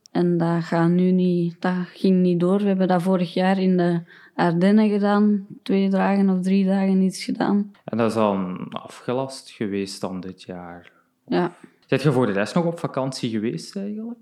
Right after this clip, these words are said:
Speaker 1: Eens even denken. Ehm, met de mobbelom denk ik dat we nog wel eens zijn weg geweest.
Speaker 2: Ja.
Speaker 1: Maar met mama, dat weet ik niet meer.
Speaker 2: En
Speaker 1: Ja.
Speaker 2: zijn er zo zaken die dat je bij je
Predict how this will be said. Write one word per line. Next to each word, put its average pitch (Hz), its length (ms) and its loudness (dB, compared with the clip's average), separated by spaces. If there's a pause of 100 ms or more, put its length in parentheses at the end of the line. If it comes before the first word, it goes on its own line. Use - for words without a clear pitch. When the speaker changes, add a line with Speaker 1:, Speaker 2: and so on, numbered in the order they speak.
(120)
Speaker 1:
Eens - 200 -20
even 202 540 2
denken. 190 680 2 (840)
Ehm, 175 840 -2 (580)
met 190 240 0
de 185 80 2
mobbelom 220 640 4
denk 226 200 2
ik - 100 -20
dat 208 160 2
we 208 60 2
nog 208 160 0
wel 208 180 -2
eens 208 160 -2
zijn 214 200 0
weg 208 180 -2
geweest. 214 600 -2 (500)
Speaker 2:
Ja. 196 200 -8
Speaker 1:
Maar 180 520 -2 (120)
met 185 200 0
mama, 185 320 2
dat 190 180 -4
weet 175 240 -4
ik - 140 -6
niet 180 140 -2
meer. 175 360 -6 (220)
Speaker 2:
En 120 160 -4
Speaker 1:
Ja. - 600 -4
Speaker 2:
zijn 110 200 0
er 110 100 0
zo 104 180 -4
zaken 95 320 -12
die 156 120 -4
dat 160 180 -2
je 135 320 -4
bij 127 140 0
je 113 140 -2